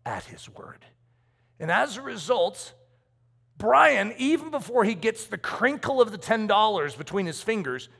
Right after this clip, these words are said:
can rejoice, knowing that everything he needs to pass his test in life has been entrusted to him. So my question for you is, do you know that? You see, the Word of God wants to come to you and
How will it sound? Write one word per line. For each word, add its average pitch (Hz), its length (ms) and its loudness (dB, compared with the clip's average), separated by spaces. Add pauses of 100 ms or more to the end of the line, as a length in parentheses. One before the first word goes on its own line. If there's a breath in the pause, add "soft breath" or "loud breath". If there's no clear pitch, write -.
can 196 220 0
rejoice, 160 760 -6 (300 soft breath)
knowing 185 500 6
that 165 160 -2
everything 190 580 0
he 190 120 -2
needs 180 400 -4
to - 100 -12
pass - 460 -2
his 175 340 -6
test - 580 -2
in 156 160 -6
life 143 380 -2 (460 soft breath)
has 135 260 -4
been 120 200 -8
entrusted 104 640 -12
to - 180 -16
him. - 300 -20 (840)
So - 120 -12
my 160 120 0
question 196 440 -4
for 160 180 -10
you 165 260 -8
is, 117 260 -10 (240)
do 131 120 -12
you 127 540 -12 (180)
know 95 360 -16
that? - 440 -20 (1300)
You 190 120 -6
see, 240 420 -6
the 190 100 -2
Word 262 280 -2
of 214 100 -4
God 196 300 4
wants 185 220 -2
to 190 80 -8
come 180 280 -2
to 143 140 -12
you 175 260 -6
and 151 140 -8